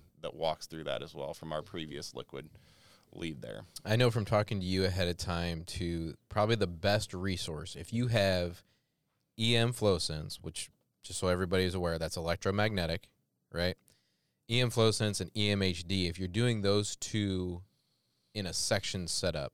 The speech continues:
Speaker 2: the best resource to show you how to do that is under the training tab, there's twenty nineteen twenty-two training videos. And if you
Speaker 1: Yes.
Speaker 2: click there, you'll scroll down,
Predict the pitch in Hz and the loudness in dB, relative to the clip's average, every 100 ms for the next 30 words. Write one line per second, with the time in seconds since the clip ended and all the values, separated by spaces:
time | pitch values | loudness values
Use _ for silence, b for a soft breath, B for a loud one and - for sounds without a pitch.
0 | - 92 82 101 110 - 104 101 - 90 | -10 -10 -4 -2 -2 -4 -6 -6 -4 -6
1 | - 82 - 90 87 92 90 90 85 82 | -8 -10 -6 -4 -2 -2 -4 -4 -6 -8
2 | - 82 85 - _ _ _ - 95 110 | -8 -10 -10 -14 _ _ _ -8 -2 0
3 | 120 - 117 107 101 101 92 90 113 _ | 0 0 0 0 0 0 0 0 -4 _
4 | _ _ _ 82 85 - 107 107 113 110 | _ _ _ -10 -10 -4 0 2 2 0
5 | - 113 101 98 95 - 101 98 - 113 | -2 -4 -2 -2 -6 -4 -2 -2 -2 -2
6 | 95 85 85 95 - - 92 95 101 107 | -2 -2 -6 -12 -14 -6 -4 -2 -2 -2
7 | 92 82 80 - - _ _ _ _ _ | -2 -2 -6 -10 -14 _ _ _ _ _
8 | _ 85 82 85 - - 110 101 107 147 | _ -8 -4 -6 -6 2 2 2 2 6
9 | 117 87 82 98 - _ _ _ _ _ | 6 4 2 -2 -6 _ _ _ _ _
10 | _ _ _ _ _ _ _ _ _ - | _ _ _ _ _ _ _ _ _ -6
11 | 95 92 - - 101 104 104 104 117 160 | -4 -4 -4 2 4 4 4 4 2 0